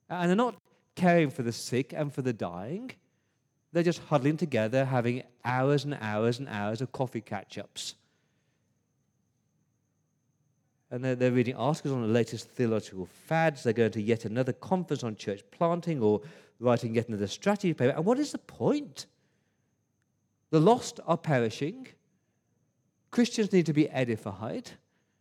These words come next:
And we're just losing the plot. It just saddens me. The hours and hours are wasted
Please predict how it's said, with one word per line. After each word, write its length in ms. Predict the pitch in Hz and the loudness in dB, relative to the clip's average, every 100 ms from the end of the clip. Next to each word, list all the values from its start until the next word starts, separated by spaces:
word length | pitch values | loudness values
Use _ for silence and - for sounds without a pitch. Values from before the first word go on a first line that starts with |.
| _ _ _ _ - | _ _ _ _ -8
And 180 | 165 | 2
we're 80 | 196 | 2
just 220 | 269 277 | 2 0
losing 320 | 254 240 180 123 | 0 2 2 -2
the 100 | 101 | -4
plot. 640 | - 233 294 - - - _ _ _ _ _ _ _ _ _ _ _ _ _ _ _ _ _ _ _ _ - | -4 -4 -4 -8 -14 -20 _ _ _ _ _ _ _ _ _ _ _ _ _ _ _ _ _ _ _ _ -20
It 80 | 139 | -14
just 280 | 226 - | -10 -8
saddens 360 | - 196 220 185 | -4 -4 -2 0
me. 80 | 135 | 2
The 160 | 131 - | 2 -2
hours 480 | 160 208 220 151 120 | -6 -2 4 4 2
and 100 | 123 - | -8 -6
hours 360 | 190 214 175 | 0 2 2
are 180 | 143 120 | 0 -2
wasted 720 | 110 113 196 254 - - 104 | -2 0 0 -2 -8 -6 -8